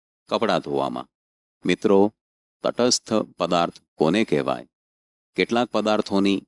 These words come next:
લાલ કે ભૂરા બેમાંથી એક પણ લિટમસ પત્ર પર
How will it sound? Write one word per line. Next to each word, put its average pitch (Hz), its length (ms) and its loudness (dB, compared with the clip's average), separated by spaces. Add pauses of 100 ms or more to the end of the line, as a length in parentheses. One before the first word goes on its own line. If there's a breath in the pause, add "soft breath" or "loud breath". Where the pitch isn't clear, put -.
(100)
લાલ 82 400 0 (220)
કે 92 220 -2 (140)
ભૂરા 87 260 -2
બેમાંથી 87 680 -2 (420)
એક 113 200 -2 (100)
પણ 101 260 -2 (500)
લિટમસ 107 420 -2
પત્ર 92 280 -2
પર - 280 -2